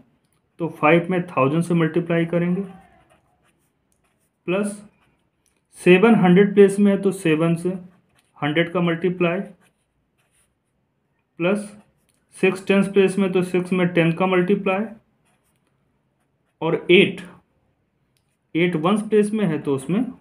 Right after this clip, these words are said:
वन का मल्टीप्लाई करते हैं। इस तरह से expanded form में होता है। इसको अब आगे भी solve कर सकते हैं, तो सीधे यहाँ पर टेन थाउजेंड, फ़ाइव थाउजेंड लिखना चाहें तो आप इसको आगे लिख सकते हैं। ये टेन थाउजेंड,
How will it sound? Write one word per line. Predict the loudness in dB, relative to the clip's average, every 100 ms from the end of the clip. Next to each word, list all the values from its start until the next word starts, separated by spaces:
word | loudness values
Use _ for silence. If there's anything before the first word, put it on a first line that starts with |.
| -6
वन | -4 -4
का | -4
मल्टीप्लाई | -4 -4 -8 -6 -8 -6
करते | -10 -12 -14
हैं। | -14 -16 _ _ _ _ _ -8
इस | -6 0
तरह | 0
से | 2 0
expanded | -2 0 2 2 0
form | -4 -2 -2
में | -4 -8 -14
होता | -12 -6 -8
है। | -8 -20 _ _ -14
इसको | -10 2
अब | 4 6
आगे | 4 4
भी | 2
solve | 2 2 4
कर | 0
सकते | 0 -2 0
हैं, | 0 0
तो | 0
सीधे | 0 0 0
यहाँ | 0 -4
पर | -4 -4
टेन | -2 0 0
थाउजेंड, | 0 -2 0 0 -2
फ़ाइव | 0 0 0 0
थाउजेंड | -2 0 0 -4 -8 _ _ _ _ _ _ _ -8
लिखना | -4 0 0
चाहें | 0 0
तो | 0
आप | -2 -4
इसको | 0 0 0
आगे | 0 2
लिख | 2 0
सकते | -4 -4 -4
हैं। | -2
ये | 0 -2 -4 -14 _ _ _ _ -6
टेन | -2 -2
थाउजेंड, | 0 2 2 -2